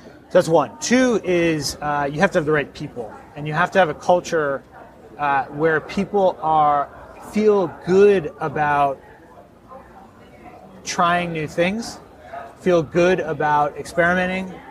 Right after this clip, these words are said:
feel good about failing, because ultimately, if you're not failing, it means you're not,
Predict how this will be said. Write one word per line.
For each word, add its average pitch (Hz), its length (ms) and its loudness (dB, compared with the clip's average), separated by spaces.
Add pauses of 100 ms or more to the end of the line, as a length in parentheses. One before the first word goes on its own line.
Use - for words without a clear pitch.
(100)
feel 165 160 2
good 170 200 4
about 156 280 4
failing, 180 540 0 (220)
because 160 340 2
ultimately, 165 640 -2 (600)
if 147 180 -6
you're 170 80 2
not 170 260 4
failing, 165 480 0
it 151 120 -8
means 160 180 -4
you're 156 80 -4
not, 156 240 0